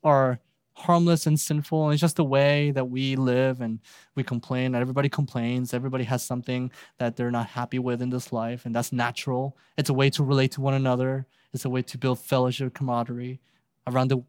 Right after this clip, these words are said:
wa-, water cooler, right? But C S Lewis, when describing what hell is like, and for him, hell is the final place of, and for-, and form of separation from all the goodness of God, he described it like this.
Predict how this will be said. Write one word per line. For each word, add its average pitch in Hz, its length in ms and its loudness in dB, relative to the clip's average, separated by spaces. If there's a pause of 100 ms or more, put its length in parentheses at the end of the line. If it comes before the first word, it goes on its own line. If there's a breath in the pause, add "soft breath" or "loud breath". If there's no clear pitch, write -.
(140)
wa-, 147 240 0
water 127 280 2
cooler, 135 460 -4 (480)
right? 135 200 -10 (920 soft breath)
But 147 140 0
C 226 180 2
S 233 200 4
Lewis, 151 360 4
when 139 120 -2
describing 165 560 2
what 139 160 0
hell 175 340 4
is 143 220 -4
like, 110 300 -2 (100)
and 131 120 -4
for - 120 -8
him, 156 300 2
hell 147 440 2
is 135 300 0 (180 loud breath)
the 156 80 0
final 156 460 2
place 143 520 0
of, - 320 -4
and 135 140 -4
for-, - 300 -2
and 127 180 0
form 147 300 0
of 127 80 -2
separation 135 720 0
from 127 240 -2 (240 loud breath)
all 165 240 4
the 151 100 4
goodness 139 380 0
of 131 100 -6
God, 123 380 2 (760 soft breath)
he 170 220 4
described 160 420 4
it 160 60 4
like 143 220 4
this. 107 300 -6